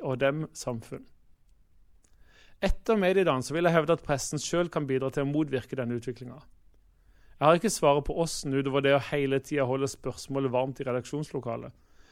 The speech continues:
Kanskje det mest effektive er at hver redaksjon ansetter en, eh, djevelens advokat. En som får som oppgave å komme med motforestillinger for å belyse alle saker fra andre vinkler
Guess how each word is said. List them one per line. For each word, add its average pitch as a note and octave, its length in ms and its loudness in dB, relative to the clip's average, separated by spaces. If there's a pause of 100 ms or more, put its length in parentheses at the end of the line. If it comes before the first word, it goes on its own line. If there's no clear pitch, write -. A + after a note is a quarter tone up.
Kanskje G#3+ 320 2
det G3 140 0
mest F#3+ 220 2
effektive B2 680 -6 (420)
er B2+ 80 2
at C3 140 -2
hver D#3 180 8
redaksjon D#3 560 2
ansetter C#3+ 560 -2
en, C3+ 180 0
eh, B2+ 140 -2
djevelens C3+ 440 2
advokat. B2+ 760 -4 (500)
En D#3+ 160 2
som D#3+ 360 0
får D3+ 200 0
som D3 160 0
oppgave C#3+ 420 0
å C#3+ 80 0
komme C3+ 260 0
med C#3 180 0
motforestillinger C3+ 1000 -2
for C#3 200 -2
å B2+ 40 -4
belyse C3 560 -2
alle C3+ 300 0
saker A#2 400 -4
fra - 220 -6
andre C3+ 200 0
vinkler C#3 460 -4